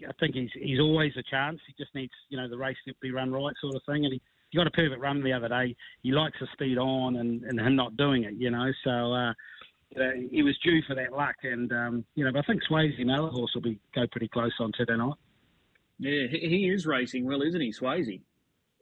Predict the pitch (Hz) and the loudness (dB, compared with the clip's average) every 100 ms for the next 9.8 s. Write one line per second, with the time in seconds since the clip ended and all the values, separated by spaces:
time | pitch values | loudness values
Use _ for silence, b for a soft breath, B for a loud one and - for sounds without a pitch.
0 | B B - 196 226 165 208 160 151 147 | B B 2 4 6 6 4 4 2 2
1 | 165 131 120 165 131 131 135 143 131 123 | 2 4 4 4 2 2 4 4 2 2
2 | 147 131 - 123 127 120 113 123 117 - | 0 0 -2 -4 -2 -2 0 0 -2 -4
3 | 139 143 120 110 123 117 120 120 113 _ | -4 -2 -4 -8 -8 -8 -6 -6 -8 _
4 | b b b _ 135 127 123 123 123 120 | b b b _ -6 -2 0 0 0 0
5 | 113 110 - B B _ - - 127 127 | -2 -4 -8 B B _ -20 -10 -8 -4
6 | 127 135 131 139 123 117 127 123 127 123 | 0 0 2 2 2 2 2 2 0 0
7 | 110 - 143 131 123 - 110 - - 131 | -6 -4 0 0 0 -4 -6 -6 -6 -6
8 | - 131 117 127 120 113 107 _ _ - | -2 -2 2 4 4 2 -2 _ _ -12
9 | - _ B B B - 131 131 | -12 _ B B B 2 4 4